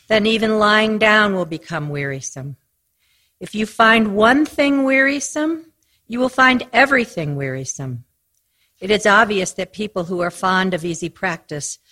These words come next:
are not capable of the way.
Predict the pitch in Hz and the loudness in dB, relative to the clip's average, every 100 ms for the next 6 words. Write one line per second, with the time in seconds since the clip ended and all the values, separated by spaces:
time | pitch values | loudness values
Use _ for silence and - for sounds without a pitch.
0 | _ _ _ 175 170 170 - - 170 165 | _ _ _ -4 -4 -4 -8 -6 -6 -6
1 | 147 143 143 170 _ 151 147 147 139 127 | -8 -8 -8 -14 _ -12 -10 -8 -6 -6
2 | 123 123 | -10 -14